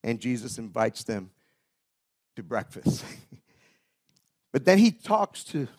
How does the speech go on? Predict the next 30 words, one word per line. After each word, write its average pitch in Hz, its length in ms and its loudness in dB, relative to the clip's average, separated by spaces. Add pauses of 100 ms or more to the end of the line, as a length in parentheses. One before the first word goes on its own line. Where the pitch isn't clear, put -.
Peter, 185 280 0
and 147 60 6
he 143 40 4
says, 135 340 0 (280)
"Simon, 196 520 4
son 196 280 2
of 170 120 0
John, 160 680 4 (920)
do 156 60 -12
you 160 240 -6
love 202 300 8
me 226 100 0
more 202 320 2
than 208 260 0
these?" 233 720 -2 (760)
And 139 340 -2
Peter 151 200 0
says, 131 320 -4
"Uh, 110 320 -4 (100)
yeah, 110 400 -4 (460)
yeah, - 180 -12
I - 60 -8
do." 254 260 -10 (840)
"Well, 104 300 -6 (300)
<laughs> - 480 0
take 151 240 4
care 151 180 2
of 127 80 -6
my 127 140 -8
sheep," - 320 -8